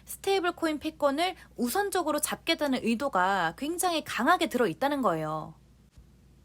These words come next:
또한 지금 이 페이팔 책임자는 전 세계 사점삼오억 명의 고객을 얻고 경쟁 우위를 확보할 수 있고, 페이팔이 스테이블 코인 업계에서 경쟁 우위를 점할 수 있다고 생각한다는 말을 했습니다.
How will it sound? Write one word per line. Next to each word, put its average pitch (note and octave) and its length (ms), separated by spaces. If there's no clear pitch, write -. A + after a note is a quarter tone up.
또한 C#4+ 380
지금 B3 260
이 A3 100
페이팔 E4+ 340
책임자는 C#4+ 640
전 G#3+ 240
세계 D4 240
사점삼오억 A#3+ 760
명의 A#3+ 220
고객을 G3+ 380
얻고 A3 400
경쟁 C#4 460
우위를 C4 200
확보할 E4+ 300
수 - 140
있고, F#3+ 360
페이팔이 F4+ 460
스테이블 F#4 320
코인 D4+ 240
업계에서 A3 560
경쟁 A3 420
우위를 C4 300
점할 D#4 320
수 - 140
있다고 G#3+ 300
생각한다는 C4+ 480
말을 D#3 220
했습니다. A#3+ 600